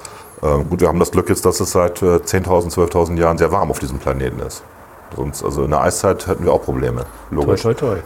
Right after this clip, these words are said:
Speaker 1: Wie alle anderen Tiere eigentlich auch, ne?
Speaker 2: Das wäre ein spannender Evolutionstreiber. Aber ich glaub, wir haben uns jetzt ein bisschen vom Thema entfernt und, äh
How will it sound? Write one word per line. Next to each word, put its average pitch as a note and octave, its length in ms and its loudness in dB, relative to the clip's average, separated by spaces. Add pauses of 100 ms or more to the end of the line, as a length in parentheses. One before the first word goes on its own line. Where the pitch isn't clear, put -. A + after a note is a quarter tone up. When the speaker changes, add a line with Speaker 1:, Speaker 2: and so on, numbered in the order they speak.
Speaker 1:
Wie E2 140 4
alle D#2 260 4
anderen D2+ 220 0
Tiere C#2 320 0
eigentlich B1+ 320 -6
auch, - 160 -4 (160)
ne? - 140 -6 (1300)
Speaker 2:
Das - 180 0
wäre A2+ 120 4
ein A2+ 80 -4
spannender C#3+ 260 -2
Evolutionstreiber. C#3 840 -2 (440)
Aber B2+ 140 2
ich B2+ 60 -2
glaub, D#3+ 140 0
wir C3+ 80 4
haben B2 60 0
uns A#2+ 100 -4
jetzt A2 140 0
ein - 20 -6
bisschen A2 220 -2
vom G#2 160 -6
Thema A#2 220 2
entfernt F#2 360 -4
und, G#2+ 240 -6
äh G2 220 2